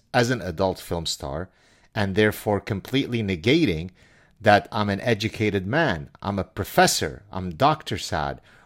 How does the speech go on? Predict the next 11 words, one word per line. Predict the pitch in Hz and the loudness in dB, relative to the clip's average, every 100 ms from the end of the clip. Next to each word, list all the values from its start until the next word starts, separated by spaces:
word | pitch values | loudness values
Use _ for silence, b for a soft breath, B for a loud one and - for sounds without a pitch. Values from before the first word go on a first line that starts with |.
| b | b
Why | 110 156 | 4 6
would | 175 175 127 | 6 4 2
you | 127 | -4
hire | 107 - 139 156 131 | -4 2 4 4 2
me | 95 92 | 0 -2
to | - 98 | -4 -2
be | 110 104 | 0 0
an | 101 | 0
adult | 92 82 120 127 | -4 2 4 4
film | - - 147 | 2 -2 0
star | 147 - 90 92 | -2 0 2 2